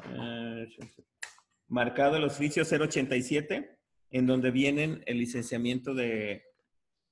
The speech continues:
veinte licencias de perpetuidad de Office,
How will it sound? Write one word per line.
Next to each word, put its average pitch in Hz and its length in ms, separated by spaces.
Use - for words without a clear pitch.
veinte 151 360
licencias 156 840
de 123 260
perpetuidad 127 960
de 127 160
Office, 147 480